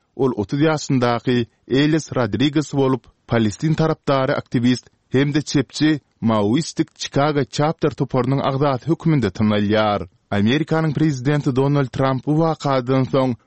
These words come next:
Truth Social sosial ulgamynda ýazgy galdyryp, onda Washingtonda bolup geçen açyk aýdyň antisemitizme esaslanýan bu elhenç adam öldürmeler destine bet edilmeli. Amerikanyň Birleşen Ştatlarynda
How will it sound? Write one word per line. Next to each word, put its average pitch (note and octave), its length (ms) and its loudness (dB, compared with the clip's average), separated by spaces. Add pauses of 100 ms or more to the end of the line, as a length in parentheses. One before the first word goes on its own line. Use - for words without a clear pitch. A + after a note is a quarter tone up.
(120)
Truth B2 360 0
Social D#3+ 480 0
sosial C3+ 440 -2
ulgamynda C#3 500 2
ýazgy A#2 400 0
galdyryp, C3 480 -2 (260)
onda A#2 300 2
Washingtonda C#3+ 840 0
bolup A#2+ 260 -2
geçen C3 420 0 (200)
açyk - 240 -6 (160)
aýdyň C3+ 280 -2
antisemitizme B2 880 0
esaslanýan B2+ 800 0 (160)
bu D#3 140 4
elhenç C#3 480 0
adam G#2+ 340 0
öldürmeler C#3+ 560 2 (240)
destine C3 500 0
bet C3 140 -2
edilmeli. F#2+ 640 0 (240)
Amerikanyň D3 680 0
Birleşen B2+ 340 0
Ştatlarynda C3 840 0